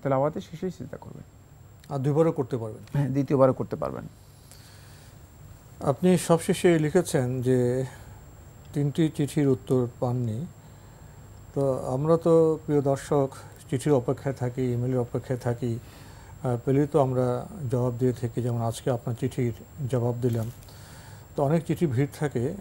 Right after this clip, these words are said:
Speaker 2: আমরা আবার চিঠিগুলো সাজাই বিভিন্ন প্রশ্নের বিন্যাসে। আপনার চিঠি আমাদের হাতে আসলে অবশ্যই আপনি, আহ, জবাব পাবেন, হয়তো কিছুটা সময় নিতে পারে। আপনাকে অনেক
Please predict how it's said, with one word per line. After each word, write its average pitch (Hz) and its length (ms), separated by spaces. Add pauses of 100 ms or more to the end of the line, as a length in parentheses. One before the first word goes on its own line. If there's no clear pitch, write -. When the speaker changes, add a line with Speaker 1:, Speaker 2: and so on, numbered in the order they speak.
Speaker 2:
আমরা 127 240
আবার 123 160
চিঠিগুলো 131 380
সাজাই 120 520
বিভিন্ন 123 500
প্রশ্নের 120 420 (200)
বিন্যাসে। 123 640 (840)
আপনার 127 300
চিঠি 147 200
আমাদের 151 300
হাতে 139 200
আসলে 143 280
অবশ্যই 139 320
আপনি, 120 380 (720)
আহ, 120 600
জবাব 120 320
পাবেন, 123 300 (160)
হয়তো 120 200
কিছুটা 120 380 (100)
সময় 147 300
নিতে 123 240
পারে। 113 260 (1300)
আপনাকে 123 320
অনেক 120 240